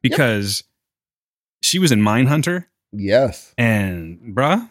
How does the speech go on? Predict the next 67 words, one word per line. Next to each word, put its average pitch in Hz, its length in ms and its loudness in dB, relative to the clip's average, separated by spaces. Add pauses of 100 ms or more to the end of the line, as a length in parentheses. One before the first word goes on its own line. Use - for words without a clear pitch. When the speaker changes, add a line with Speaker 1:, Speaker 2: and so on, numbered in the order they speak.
(360)
Speaker 1:
<laughs> - 400 -4
she - 160 -8
had 151 120 -4
a - 20 -4
little 117 140 -6
thing 117 240 -4
going 95 200 -6
on 90 100 -10
in 90 60 -14
Mindhunter. 87 480 -12 (180)
Speaker 2:
And 151 100 -6
you 220 80 -6
liked 147 280 2
her. 113 200 0 (220)
You - 60 -8
like 135 160 2
that 139 100 4
low 131 240 2
voice? 151 500 2 (180)
Speaker 1:
Very, 110 440 0
very 98 240 -4
much 95 300 -10
so, 82 160 -16
yeah. 85 340 -14
And 95 300 -14
she - 120 -8
looks - 160 -6
completely 110 360 -12
different 117 260 -8
in 82 60 -14
this, 78 120 -20
I 85 60 -20
mean. 85 300 -20 (680)
Speaker 2:
I 151 100 -4
mean, 190 140 0
I 139 60 2
remember 196 260 2
from 135 200 -4
Fringe. 143 760 -2
I - 40 -2
used 175 160 0
to 165 60 -4
think 143 180 -4
that 135 100 -6
she 175 140 -4
was 127 100 0
like, 127 160 0
"Oh, 247 300 -8
that's - 180 -10
an - 140 -8
interesting 117 400 -4
new 120 240 -2
actress 123 400 -6
from 107 180 -10
Fringe." 107 420 -8
Speaker 1:
She's 202 220 0
awesome. - 380 -2
I 107 80 -4
really 120 200 2
like 110 180 -4
her, 110 80 -6
but 110 120 -4
she's 143 160 -4
great 135 220 -2
in 113 80 2
this 110 180 0
too. 120 280 -6